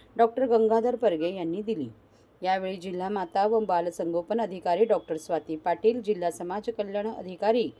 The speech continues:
उज्ज्वला सपकाळे, जिल्हा क्षयरोग वैद्यकीय अधिकारी डॉक्टर तरुलता धानके, डॉक्टर अर्चना मोहिते, तालुका आरोग्य अधिकारी पंचायत समिती अंबरनाथ डॉक्टर श्री प्रशांत कनोजा, वैद्यकीय अधिकारी प्रा आ केंद्र बदलापूर डॉक्टर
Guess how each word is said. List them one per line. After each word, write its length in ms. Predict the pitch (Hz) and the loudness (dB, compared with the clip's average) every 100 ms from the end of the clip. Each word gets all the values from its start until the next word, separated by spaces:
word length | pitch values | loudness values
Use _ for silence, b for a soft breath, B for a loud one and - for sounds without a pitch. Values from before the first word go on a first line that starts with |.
| B B B | B B B
उज्ज्वला 400 | 220 220 262 269 | -2 4 4 4
सपकाळे, 560 | 262 196 - 214 208 233 | 2 0 2 4 6 6
जिल्हा 320 | 208 214 180 | 6 2 2
क्षयरोग 600 | 190 - 196 208 220 226 | -2 -4 0 2 2 0
वैद्यकीय 480 | 202 170 180 - 233 | -2 -6 -8 -2 0
अधिकारी 460 | 226 202 214 202 226 | 2 0 2 4 4
डॉक्टर 360 | 185 - 185 175 | 2 -2 -4 -2
तरुलता 460 | 185 175 190 - 202 | -4 -4 -4 -4 -6
धानके, 580 | - 170 156 151 214 151 123 b b b - | -6 -6 -6 -4 -4 -4 -10 b b b 4
डॉक्टर 300 | 214 220 247 | 6 6 6
अर्चना 460 | 214 202 220 226 | 6 4 0 0
मोहिते, 600 | 233 202 202 214 220 170 156 | -2 -2 -2 4 6 6 2
तालुका 360 | 185 170 175 208 | 0 0 0 0
आरोग्य 540 | 214 190 170 165 165 | 0 0 -2 -2 -4
अधिकारी 460 | 190 170 170 180 208 | -4 -4 -4 -4 -4
पंचायत 460 | 214 175 160 185 | -4 -6 -4 -6
समिती 460 | 208 190 175 165 202 | -6 -8 -8 -8 -6
अंबरनाथ 440 | 170 170 185 196 214 | -6 -4 -6 -4 -4
डॉक्टर 340 | 190 156 185 165 | -4 -4 -4 -6
श्री 160 | - 160 | -6 -12
प्रशांत 520 | - 151 190 202 226 220 | -10 -6 -6 -4 -6 -4
कनोजा, 440 | 165 175 175 160 123 - B B B | -4 -4 -2 -4 -4 -18 B B B
वैद्यकीय 460 | 214 240 233 254 285 | 8 8 8 2 4
अधिकारी 560 | 277 233 233 226 233 151 147 - | 4 4 6 6 6 0 -4 -2
प्रा 140 | 202 214 - | -2 -2 -4
आ 160 | 196 202 - | -6 -6 -6
केंद्र 340 | 180 196 180 | -8 -4 -4
बदलापूर 520 | 151 165 170 175 196 | -2 -2 0 0 -4
डॉक्टर 520 | 180 170 160 - 185 | -4 -4 -4 -4 -4